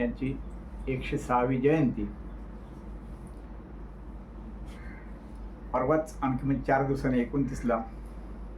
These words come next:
त्यांची तेविसावी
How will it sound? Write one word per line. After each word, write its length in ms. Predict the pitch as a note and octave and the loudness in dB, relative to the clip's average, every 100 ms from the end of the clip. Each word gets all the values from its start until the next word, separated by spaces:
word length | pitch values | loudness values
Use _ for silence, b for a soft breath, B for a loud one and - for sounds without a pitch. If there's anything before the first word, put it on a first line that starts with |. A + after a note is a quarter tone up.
| - - - - - - - - - - - - - - - - - | -10 -10 -12 -12 -10 -10 -10 -12 -12 -12 -12 -12 -12 -12 -12 -10 -4
त्यांची 280 | - B2+ C3+ - | 2 2 2 4
तेविसावी 480 | C3+ C#3 C#3 C3 | 4 6 4 4